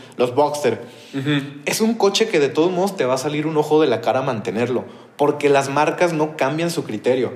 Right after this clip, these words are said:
Speaker 1: Ellos siguen cobrando lo que deben de cobrar, y el que debe sacrificar para vender su coche es el usuario de a pie. El que va a la agencia, se lo compra y a los dos años se deshace de él,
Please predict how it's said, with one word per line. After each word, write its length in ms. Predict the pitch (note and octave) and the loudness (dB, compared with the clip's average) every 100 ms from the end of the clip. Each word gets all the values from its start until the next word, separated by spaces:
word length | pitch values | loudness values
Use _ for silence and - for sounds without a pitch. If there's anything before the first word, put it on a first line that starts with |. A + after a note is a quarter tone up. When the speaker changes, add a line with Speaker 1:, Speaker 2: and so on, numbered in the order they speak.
| - - | -12 -4
Speaker 1:
Ellos 220 | - F3+ | 0 2
siguen 260 | F#3 G3+ G#3 | 2 0 0
cobrando 460 | D#3 C3 C3+ E3 | 2 2 2 2
lo 160 | F#3 - | 2 2
que 80 | C3 | 2
deben 180 | C#3+ D3+ | 0 -2
de 80 | - | -2
cobrar, 680 | D3 C3+ E3 - - - - | 2 4 2 -4 -14 -18 -8
y 120 | D3+ | 0
el 160 | D3 C#3+ | 2 2
que 160 | C#3+ C#3 | 0 4
debe 200 | F3 A3 | 4 4
sacrificar 640 | G3 - C3 B2 D3+ D3+ | 0 -4 -4 -2 -2 0
para 180 | D#3+ B2+ | 2 0
vender 220 | A#2+ C3+ | 0 -2
su 140 | - | -2
coche 340 | - D3+ D3+ - - - - - - | 0 0 0 -6 -8 -20 -20 -20 -6
es 200 | C3+ C#3+ | -4 0
el 120 | D3+ | 0
usuario 380 | D3 - B2 C3 | 0 0 2 4
de 60 | C3+ | 2
a 100 | F#2+ | 0
pie. 200 | - - - | -4 -6 -12
El 200 | - G2+ | -10 -10
que 380 | - A#2 A#2 A#2+ | -2 2 4 4
va 180 | C#3 E3+ | 4 4
a 40 | |
la 100 | E3+ | 2
agencia, 440 | D#3+ E3 E3+ E3+ | 0 -2 2 2
se 100 | E3 | 2
lo 120 | C3 B2 | 0 0
compra 380 | D3 D3 D#3+ | 0 2 2
y 60 | D3+ | 4
a 40 | |
los 160 | B2+ A#2+ | 2 0
dos 140 | B2+ | -2
años 200 | C3+ C#3 | -4 -4
se 80 | C3 | -2
deshace 340 | A#2+ A#2+ C3 C#3 | -2 0 0 2
de 160 | E3+ | 4
él, 160 | A#3 | 2